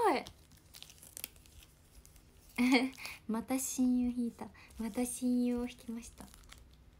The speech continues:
嬉しい。一枚も被っておりません。え、嬉しい。今出てるのが、いぶきさんと、くるみさんと、えぐここと、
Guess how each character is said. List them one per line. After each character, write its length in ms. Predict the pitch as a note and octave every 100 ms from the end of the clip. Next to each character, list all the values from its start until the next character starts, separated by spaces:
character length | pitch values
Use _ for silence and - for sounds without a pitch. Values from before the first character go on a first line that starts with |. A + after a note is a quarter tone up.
| - - - - - - - - -
嬉 220 | C#4+ D4
し 220 | - D#4 C#4
い。 20 |
一 200 | C4 D4+
枚 160 | D#4+ E4
も 60 |
被 300 | E4+ F#4 E4+
っ 40 | F4+
て 180 | -
お 100 | C#4
り 120 | A#3+ A#3+
ま 160 | D4+
せ 180 | D#4 E4+
ん。 60 | A#3+
え、 60 | - - - - - - - - - - - - - - - - - - - - - - - - - F#3+ - B4+ G4
嬉 200 | F#4 G#4+
し 320 | - A4 D#4+ -
い。 40 | - -
今 500 | E4+ D#4 C4+ B3+ - - - - - - -
出 80 | C#4
て 180 | C#4 C#4
る 80 | A3+
の 160 | G#3+
が、 380 | G#3 A#3+ A3 G3 - - -
い 120 | B3
ぶ 160 | B3 B3
き 120 | -
さ 220 | A#3 A3+
ん 100 | A3
と、 420 | - E4+ E4+ A#3+ - - - - - - -
く 80 | A#3+
る 100 | A#3
み 120 | A#3
さ 160 | A#3+ A#3
ん 140 | A3+
と、 380 | - F4 C4+ - - - - - - - - - - -
え 120 | A3
ぐ 160 | A3+
こ 160 | G#3 A3
こ 240 | - A3
と、 360 | G#3+ E4 E4 -